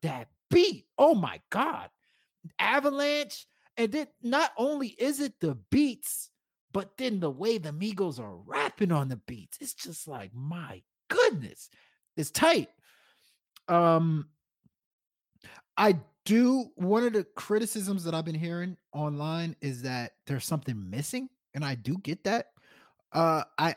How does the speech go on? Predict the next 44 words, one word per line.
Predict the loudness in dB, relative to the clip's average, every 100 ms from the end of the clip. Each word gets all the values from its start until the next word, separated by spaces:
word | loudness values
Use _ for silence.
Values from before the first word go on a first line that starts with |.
| _
I | -4
feel | 0 4 6
like | 8 6 4 -10 _ _ _ _ _ -2
Quavo | 2 4 2 -2
shines | -4 -6 -8
bright | -12 -12 -12 -14
on | -16
this | -14 -12
album | -12 -14 -20 _
for | -18
sure. | -16 -14 -16 -18 _ _ _ _ _ _ _ -16
Uh, | -12 -10 -10 -12 -10
I | -8
think | -8 -8
Takeoff | -6 -4 -2 -4 -4 -8 -20 _
puts | -8 -6 -6
up | -10
a |
performance | -18 -12 -8 -6 -8
that's | -12 -12 -10
amazing. | -10 -12 -10 -10 -8
I |
mean, | -8 -6
Takeoff, | -4 -4 -2 -6 -6
I, | -8 -10 _ -12
I | -10
said | -8 -8
it | -6
on | -6
my, | -6 -8 -12 -12
uh, | -12 -12 -10
album | -10 -8 -8
review. | -8 -12
Go | -10 -12
check | -10 -10
it | -8
out, | -8 -10
Ratings | -12 -10
Game | -10 -10
Music. | -12 -14 -18 _ _ -20 -20 _ _ _
On | -10
my | -8 -6
album | -6 -6 -6
review | -4 -2 -2 -2